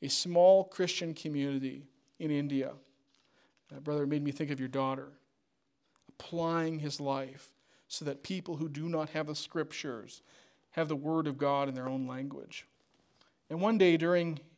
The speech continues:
this effort, he shared with a friend this painstaking process that he went through, where he would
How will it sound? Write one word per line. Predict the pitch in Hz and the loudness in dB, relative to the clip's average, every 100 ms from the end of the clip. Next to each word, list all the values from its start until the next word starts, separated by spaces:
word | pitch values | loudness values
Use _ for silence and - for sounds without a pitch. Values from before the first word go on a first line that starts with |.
| _ - | _ -4
this | 165 - | -2 4
effort, | 175 180 147 139 | 4 4 -4 -4
he | 175 | -6
shared | - 196 196 190 - - _ | 0 4 4 4 -4 -20 _
with | 165 | -2
a | 156 | 0
friend | - 180 147 131 | 2 2 2 0
this | 139 139 | -2 -4
painstaking | - - 208 202 208 196 - 175 160 156 | -6 -4 0 2 2 0 2 2 2 -4
process | 135 151 139 - 147 135 - _ - _ - | -2 0 0 -2 -4 -8 -16 _ -20 _ -2
that | 160 | 0
he | 165 | 2
went | 151 156 151 | 0 -2 -4
through, | - 139 127 | -10 -8 -8
where | 135 | -10
he | 135 175 | -8 -6
would | 151 | -6